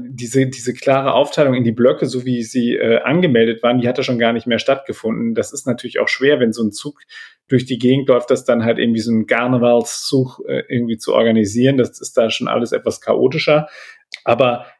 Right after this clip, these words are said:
das wird auf jeden Fall uns die kommenden Tage, würde ich jetzt mal sagen, noch sehr stark weiter beschäftigen.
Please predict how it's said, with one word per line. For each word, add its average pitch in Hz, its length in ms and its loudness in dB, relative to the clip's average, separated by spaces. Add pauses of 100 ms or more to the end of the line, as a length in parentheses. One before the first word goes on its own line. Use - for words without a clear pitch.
(120)
das - 540 -2
wird 147 500 2
auf 131 200 0
jeden 143 300 2
Fall 135 460 2
uns 139 340 -2
die 120 160 -6
kommenden 127 600 2
Tage, 131 640 2
würde 127 240 0
ich 110 160 -4
jetzt 127 180 -2
mal 117 180 0
sagen, 113 520 0
noch 120 240 2
sehr 123 320 2
stark 113 400 -2
weiter 104 240 2
beschäftigen. 117 640 -4